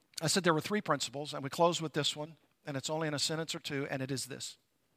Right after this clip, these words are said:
What's the last phrase of verse thirteen? "Be at peace among yourselves." Do you know that in this context,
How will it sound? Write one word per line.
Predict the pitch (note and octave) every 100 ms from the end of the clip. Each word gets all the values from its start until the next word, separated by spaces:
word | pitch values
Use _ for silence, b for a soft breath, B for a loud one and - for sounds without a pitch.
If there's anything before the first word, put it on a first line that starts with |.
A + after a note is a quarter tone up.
| _ _ _ _ _ _ _ b b b -
What's | F#3
the | -
last | D3+ D3+ -
phrase | - D3 C#3 C3 -
of | - B2
verse | C3+ -
thirteen? | C3+ B2+ B2 A2 _ _ _ _ _ _ _ _ _ _ _ _ _ _ _ _ _ -
"Be | D3
at | E3
peace | E3 D3+ C3+ -
among | C#3+ C3 B2
yourselves." | B2 A2+ - - - _ _ _ _ _ _ _ _ b b b b b _ _ _ _ _ _ _ -
Do | D#3+
you | G3+
know | A#3+ G3 F#3 F#3
that | F3 -
in | F3 F3
this | E3+ F3
context, | - F3 E3+ - E3+ E3+ - -